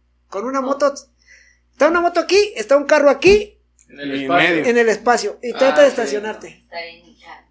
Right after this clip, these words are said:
Speaker 2: Porque
Speaker 1: Porque
Speaker 2: no se ve.
Speaker 1: no se ve y uno está acostumbrado
Speaker 2: Yo una vez
Speaker 1: a
Speaker 2: tomé una.
Speaker 1: ¿Está uno
Speaker 4: Ay,
Speaker 1: acostumbrado?
Speaker 4: Luis.
Speaker 3: No, yo no.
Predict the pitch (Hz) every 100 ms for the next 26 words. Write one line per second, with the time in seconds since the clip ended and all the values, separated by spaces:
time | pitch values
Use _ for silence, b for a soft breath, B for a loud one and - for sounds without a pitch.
0 | _ _ _ - 226 226 233 - 147 127
1 | 131 127 _ 202 220 269 254 254 330 247
2 | 240 262 269 277 277 196 208 247 180 196
3 | 196 196 196 196 196 170 160 - _ 233
4 | _ _ - 196 233 277 262 254 240 269
5 | 320 311 302 294 190 - _ _ - 123
6 | 143 131 107